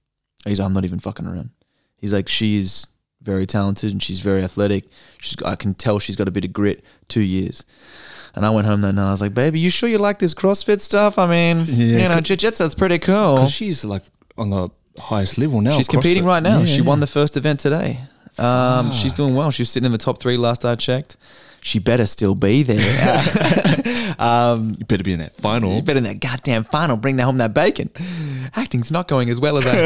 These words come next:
Speaker 1: I'm making it out to be.
Speaker 2: <laughs>
Speaker 1: Um, no, sh-, yeah, she's, she's, I'm very proud of her. She's loving, she's just throwing herself into it. You know what I mean? She's young. She's got time and,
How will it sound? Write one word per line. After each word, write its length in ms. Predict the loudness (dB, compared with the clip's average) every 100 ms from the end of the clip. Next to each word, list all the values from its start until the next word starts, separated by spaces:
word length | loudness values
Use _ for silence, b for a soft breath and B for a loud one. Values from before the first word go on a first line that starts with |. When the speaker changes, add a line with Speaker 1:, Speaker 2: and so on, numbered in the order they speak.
| 2
Speaker 1:
I'm 80 | 2
making 260 | 2 2
it 80 | 2
out 200 | 2 2
to 60 | 2
be. 160 | 0 -2
Speaker 2:
<laughs> 40 | B B -2
Speaker 1:
Um, 460 | 0 2 2 0 -6 -4
no, 260 | 0 2 0
sh-, 100 | -4 -4
yeah, 200 | -2 2
she's, 460 | 2 2 0 -4 -8
she's, 680 | -4 0 0 0 -2 -6 -8 -12 _ _ _ _
I'm 100 | -2 2
very 160 | 2
proud 220 | 2 0
of 60 | 2
her. 80 | 0
She's 260 | -2 -2
loving, 260 | -2 0 0
she's 200 | -2 -2
just 140 | -4 0
throwing 180 | 2 2
herself 300 | 0 -2 -2
into 220 | -2 -2
it. 60 | -2
You 80 | -2
know 80 |
what 40 | 0
I 40 |
mean? 120 | 0
She's 240 | -2 -4 -2
young. 260 | 0 0
She's 160 | -2 -4
got 180 | -6 -6
time 440 | -4 0 0 2
and, 240 | 0 -2